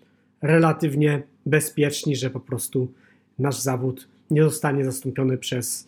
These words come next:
jakiś algorytm w ciągu najbliższych dziesięciu, piętnastu lat. Zapraszam Ciebie serdecznie na podcast. Popularność sztucznej inteligencji w mediach jest częściowo spowodowana faktem, że ludzie zaczęli używać tego terminu, gdy odnoszą się do rzeczy, które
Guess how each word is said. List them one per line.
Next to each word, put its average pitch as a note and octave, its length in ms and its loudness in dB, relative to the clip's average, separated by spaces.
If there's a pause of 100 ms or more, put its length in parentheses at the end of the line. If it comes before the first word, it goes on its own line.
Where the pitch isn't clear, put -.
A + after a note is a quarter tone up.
(140)
jakiś - 260 -4
algorytm C3 520 0
w - 60 -18
ciągu B2 280 -2
najbliższych B2+ 460 -2
dziesięciu, B2+ 440 -4
piętnastu - 460 -10
lat. - 300 -14 (520)
Zapraszam D#3+ 440 2
Ciebie D3+ 200 2
serdecznie C#3+ 560 0
na A#2+ 200 -4 (140)
podcast. - 540 -6 (480)
Popularność F3 840 2
sztucznej E3 420 0
inteligencji D#3 640 0
w C3 40 -2
mediach C3 560 -2
jest C3+ 160 -2
częściowo D#3+ 480 0
spowodowana C3+ 680 -2
faktem, C#3 460 -4
że C3 120 -2
ludzie F3 280 2
zaczęli D#3 460 -2
używać C#3 340 -4
tego B2+ 200 -2
terminu, A2+ 480 -8 (500)
gdy C3 200 0
odnoszą D#3+ 500 2
się D#3+ 140 0
do C3+ 160 0
rzeczy, F3+ 420 0
które C#3 280 -2